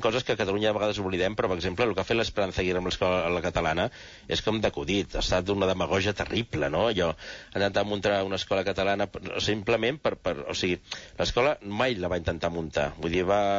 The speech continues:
fer una preinscripció sense informar en un centre, en un lloc, al centre de Madrid, on la gent, eh, és un lloc d'oficines, on la gent li, li costa molt portar els nens,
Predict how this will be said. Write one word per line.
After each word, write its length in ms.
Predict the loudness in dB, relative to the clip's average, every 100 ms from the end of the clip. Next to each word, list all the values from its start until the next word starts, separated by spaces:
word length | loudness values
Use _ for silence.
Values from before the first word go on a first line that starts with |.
| 0
fer 220 | 0 -2 0
una 240 | -2 -2
preinscripció 720 | -2 -4 -4 -4 0 2 2 -2 -20 -20 -20 -20 -8
sense 260 | -4 -2
informar 520 | -2 0 0 2 2 0 -2
en 120 | -2
un 120 | -2
centre, 400 | 0 0 0 0 0 -2
en 140 | 0
un 80 | 2
lloc, 160 | 2 0
al 80 |
centre 300 | -2 0 2 2
de 40 |
Madrid, 400 | 2 0 0 -2 -4
on 180 | -2 0
la 120 | 0
gent, 300 | 2 0 -2 -10 -16 -20 -20 -8
eh, 240 | 0 2 2
és 80 | 0
un 80 |
lloc 100 | 0 0
d'oficines, 600 | -2 0 0 0 0 0
on 80 | 0
la 80 | 0
gent 140 | 2 2
li, 80 | 2
li 100 | 2
costa 220 | 0 0 0
molt 100 | 0
portar 220 | 0 0
els 100 | 0
nens, 220 | 0 -2